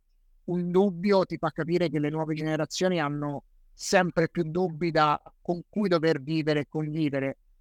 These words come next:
Eh, io consiglierei di scegliere ciò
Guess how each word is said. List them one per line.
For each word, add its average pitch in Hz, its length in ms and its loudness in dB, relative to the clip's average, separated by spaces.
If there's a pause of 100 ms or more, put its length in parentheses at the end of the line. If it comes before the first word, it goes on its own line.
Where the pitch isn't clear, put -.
(460)
Eh, 170 400 2
io 247 320 2
consiglierei 208 1500 0
di 175 560 -4 (420)
scegliere 208 1080 0 (160)
ciò - 280 -2